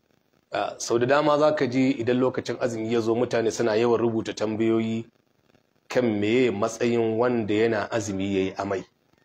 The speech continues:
Ah, idan mutum yana azumi ya yi amai,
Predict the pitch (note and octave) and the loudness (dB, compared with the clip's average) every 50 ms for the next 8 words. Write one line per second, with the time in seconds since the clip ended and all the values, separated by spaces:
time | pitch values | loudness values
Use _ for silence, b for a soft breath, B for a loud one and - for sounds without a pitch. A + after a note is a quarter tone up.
0 | _ - _ _ _ _ _ _ _ _ _ _ _ _ _ - G2+ - - B2 | _ -20 _ _ _ _ _ _ _ _ _ _ _ _ _ -6 -6 -4 -4 0
1 | A#2+ C#3 F3 F#3+ E3+ C#3+ - D#3 D3+ D3 C#3+ C3+ C3 C3+ C3+ A#2 A2+ A2 A2 G#2+ | 2 2 4 4 2 2 4 2 4 4 2 2 2 0 0 -2 -2 -4 -2 0
2 | G#2+ A2 A2 A2 - - A2+ A2 A2+ A2+ A2+ A2+ A2 - | 0 0 0 0 0 -2 -2 0 0 0 -2 -4 -6 -10